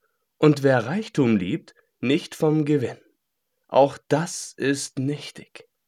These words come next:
Wo viele Güter sind, da sind auch viele, die davon zehren. Und was hat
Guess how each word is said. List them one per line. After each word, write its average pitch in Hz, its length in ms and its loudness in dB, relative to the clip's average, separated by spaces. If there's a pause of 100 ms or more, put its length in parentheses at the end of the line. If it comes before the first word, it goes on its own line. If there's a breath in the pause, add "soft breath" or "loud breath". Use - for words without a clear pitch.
(1160)
Wo 147 200 6
viele 170 420 2
Güter 175 360 -2
sind, 156 340 -2 (360)
da 175 240 4
sind 156 280 0
auch 95 200 0
viele, 131 520 -2
die 113 180 -6
davon 117 400 -6
zehren. 98 680 0 (440)
Und 165 360 0
was 175 320 -2
hat 202 180 -2